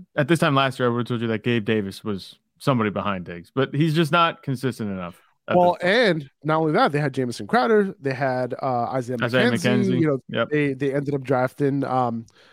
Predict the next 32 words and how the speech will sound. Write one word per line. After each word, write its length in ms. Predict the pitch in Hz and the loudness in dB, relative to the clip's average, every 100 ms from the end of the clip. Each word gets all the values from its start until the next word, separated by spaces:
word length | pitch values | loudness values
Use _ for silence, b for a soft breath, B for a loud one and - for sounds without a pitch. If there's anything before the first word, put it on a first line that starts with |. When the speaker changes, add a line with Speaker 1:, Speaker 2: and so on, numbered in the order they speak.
| b b | b b
Speaker 2:
Khalil 220 | 156 147 | 2 4
Speaker 1:
Khalil 240 | 139 135 123 | 6 4 4
Speaker 2:
Shakir, 20 | |
Speaker 1:
Shakir. 320 | 277 240 175 | 4 4 4
Speaker 2:
and, 180 | 180 - | 2 0
you 80 | 190 | 2
know, 60 | 170 | 2
Khalil 220 | 190 208 | 6 4
Shakir 320 | 208 208 185 | 4 2 2
might 160 | 160 156 | 2 2
end 120 | 156 | 2
up 100 | 135 | 2
being 180 | 135 131 | 2 2
their 100 | 117 | 0
slot 280 | - 107 107 | 0 -2 0
guy, 200 | 113 135 | 2 2
who 140 | 135 | 2
knows? 340 | 117 107 147 - b b b - | 0 -2 -4 -10 b b b 0
Um, 540 | 139 131 127 120 117 _ _ _ _ _ _ _ | 2 4 2 0 -6 _ _ _ _ _ _ _
but, 280 | - 139 120 _ _ _ _ _ - | 2 2 0 _ _ _ _ _ -2
you 100 | 165 | -2
know, 140 | 101 - - - | -2 -8 -10 2
that 100 | 143 | 2
would 80 | |
be 80 | 135 | 2
nice. 380 | 101 90 - - _ | -4 -6 -12 -16 _
I 60 | - | 0
would 120 | 127 | 0
like 120 | 107 | 0
that 160 | 104 95 | -4 -8
to 80 | 92 | -8
happen. 380 | 90 82 131 | -10 -10 -14